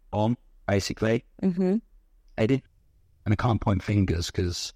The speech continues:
Speaker 1: the ground wasn't very good that day 'cause it rained the night before, but we got told to go out, so that we must do. And then I was, I was kneeling down, just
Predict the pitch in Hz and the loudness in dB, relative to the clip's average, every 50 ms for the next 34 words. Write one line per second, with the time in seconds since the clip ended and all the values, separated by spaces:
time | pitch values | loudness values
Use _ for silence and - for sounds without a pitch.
0 | _ _ _ _ - - _ _ - 123 117 - 139 135 131 131 123 113 117 107 | _ _ _ _ -20 -20 _ _ -6 -4 -2 0 0 2 2 2 2 2 2 2
1 | 117 107 117 113 113 104 - 110 98 104 95 - - 110 104 101 98 98 107 101 | 2 2 4 4 4 2 2 0 0 0 -2 -2 -2 -2 0 0 0 0 -2 0
2 | 98 110 104 101 101 98 98 98 - - - - - 117 104 98 95 92 - - | 2 2 2 2 2 2 2 0 -2 -4 -6 -6 -4 -2 -2 -2 -2 -2 -2 -4
3 | 87 87 - - - - _ _ _ - 123 117 101 - - 110 107 82 - - | -4 -4 -6 -12 -20 -20 _ _ _ -2 0 0 0 0 0 0 0 0 -2 -2
4 | - 92 92 80 - - - - - 101 98 92 95 - _ _ _ _ - _ | -2 -2 -2 -2 -6 -6 -6 -2 0 0 0 0 -2 -6 _ _ _ _ -20 _
5 | _ - - - _ _ _ - 107 104 - 107 107 104 117 120 - - - 156 | _ -20 -20 -20 _ _ _ -4 -4 -2 0 0 2 2 2 0 -2 -2 0 2
6 | 147 135 110 - _ _ _ _ - 101 101 107 104 104 104 104 101 101 101 - | 2 2 2 -2 _ _ _ _ -6 -2 0 0 2 2 2 2 2 0 0 -2
7 | - - 107 101 95 120 131 135 131 120 107 110 117 120 117 117 117 113 107 104 | -4 -4 -4 -2 0 0 0 2 2 2 0 0 0 -2 0 0 2 2 2 0
8 | 104 - _ - - 110 - - - | -2 -4 _ -6 -6 -6 -6 -8 -12